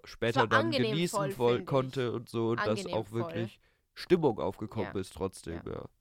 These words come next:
Speaker 2: Ich finde, es gibt, wenn du so in einen Club so reingehst, da gibt's so zu voll, wie wir es letztes Jahr hatten, also wirklich, wo
Speaker 1: Ja.
Speaker 2: du wie so ein Pinguinhaufen beieinander stehst und einfach auch, da fühle ich das auch gar nicht mehr, da kann ich so betrunken sein wie nochmal was,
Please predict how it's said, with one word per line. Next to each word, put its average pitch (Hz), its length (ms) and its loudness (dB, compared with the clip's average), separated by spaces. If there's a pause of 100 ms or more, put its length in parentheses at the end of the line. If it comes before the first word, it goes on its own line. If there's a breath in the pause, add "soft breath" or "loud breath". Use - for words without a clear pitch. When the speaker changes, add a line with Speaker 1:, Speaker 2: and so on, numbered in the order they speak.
(480)
Speaker 2:
Ich - 120 -20
finde, 311 240 -4 (420 soft breath)
es - 220 -16
gibt, - 220 -16
wenn 254 120 -8
du 269 60 -8
so 262 80 -10
in 262 60 -4
einen 254 80 -8
Club - 240 -12
so - 120 -12
reingehst, 262 520 -6
da 226 40 -10
gibt's 233 260 -14
so 214 300 -10 (160)
zu 339 220 -4
voll, 302 480 0
wie 233 200 -10
wir 214 100 -4
es 214 120 -10
letztes 269 340 -10
Jahr 269 200 -4
hatten, 277 320 -12
also 214 340 -6
wirklich, 220 240 -10
wo 226 100 -2
Speaker 1:
Ja. 214 160 4
Speaker 2:
du 226 200 -2 (280 soft breath)
wie 254 80 -10
so 247 100 -6
ein 240 80 -6
Pinguinhaufen 269 920 -4 (360 soft breath)
beieinander 233 420 0
stehst 247 260 -4
und 214 60 -16
einfach 233 300 -10
auch, 220 200 -10 (180 soft breath)
da 208 100 -6
fühle 302 260 -2
ich 277 80 -6
das - 120 -16
auch - 140 -8
gar 185 140 -4
nicht 208 120 -10
mehr, 208 80 -8
da 202 80 -4
kann 220 140 -8
ich 226 120 -4
so 220 60 -18
betrunken 277 460 -10
sein 254 180 -6
wie 220 60 -8
nochmal 226 340 -6
was, 202 240 -4